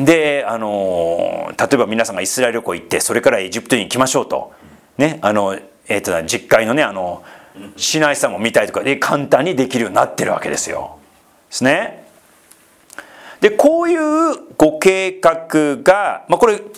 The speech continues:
ね、あの、イエス様戻ってこられる直前にね、まあ、完全に成就するんですけれども、まあ、それの、そのようなね、流れはもう見ることができる。そして十八節で、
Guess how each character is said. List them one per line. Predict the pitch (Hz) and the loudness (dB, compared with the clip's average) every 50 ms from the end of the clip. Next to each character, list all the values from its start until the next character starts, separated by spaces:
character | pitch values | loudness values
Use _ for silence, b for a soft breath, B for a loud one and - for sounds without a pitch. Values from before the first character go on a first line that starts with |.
| - - | -4 -2
ね、 | 165 175 - | 0 2 2
あ | 139 135 | 2 2
の、 | 135 127 127 | 2 0 0
イ | 139 185 | 0 0
エ | 220 | 0
ス | 220 | 0
様 | 185 147 131 | -2 -4 -4
戻 | 139 143 202 | -2 -2 -2
っ | 202 | -2
て | 196 - | -2 0
こ | - 147 | 2 2
ら | 151 | 2
れ | 139 120 | 2 -4
る | - | -2
直 | - 156 151 - 208 208 185 | -2 -2 0 0 -2 -2 -2
前 | 214 214 | -4 -4
に | 208 208 214 | -4 -4 -4
ね、 | 220 240 | -2 -2
ま | 233 202 156 | 0 0 0
あ、 | 107 92 - | -2 -2 -4
完 | - - 160 165 | 0 0 2 2
全 | 156 175 175 | 2 -2 -4
に | 165 | 0
成 | - 208 214 | -2 -2 -2
就 | - | -2
す | - - 165 160 | -2 -4 -4 -4
る | 196 | -2
ん | 190 | -2
で | 151 127 | -2 -2
す | - - | -2 -2
け | 131 | -2
れ | 113 | -2
ど | 110 120 | 0 -2
も、 | 143 151 | 0 0
ま | 175 170 | 0 0
あ、 | 156 | 0
そ | - - 190 | -2 -4 -2
れ | 190 214 226 | -2 -2 -2
の、 | 240 240 240 - 233 | -2 -4 -6 -4 -6
そ | - - - 208 220 | -6 -4 -2 -2 -2
の | 247 | 0
よ | 262 269 254 | 0 0 0
う | 214 | -2
な | 135 95 | -2 -4
ね、 | 95 110 120 B B B B B B B - | -4 -4 -6 B B B B B B B 4
流 | 147 185 226 262 294 330 349 | 6 6 6 6 2 2 2
れ | 359 | 2
は | 320 233 208 | 0 0 0
も | 190 | -2
う | 165 | -2
見 | 190 233 | -2 -4
る | 240 - | -2 0
こ | |
と | - 135 | 0 -2
が | |
で | 120 127 | 0 0
き | 139 117 | -2 -2
る。 | - B B B B B B | -4 B B B B B B
そ | - - 214 | -4 -2 -2
し | |
て | - 180 | -2 -2
十 | 131 185 185 | -2 0 -2
八 | 175 | -2
節 | 151 147 - - | -2 -6 -2 0
で、 | 123 104 - - | 0 0 0 -2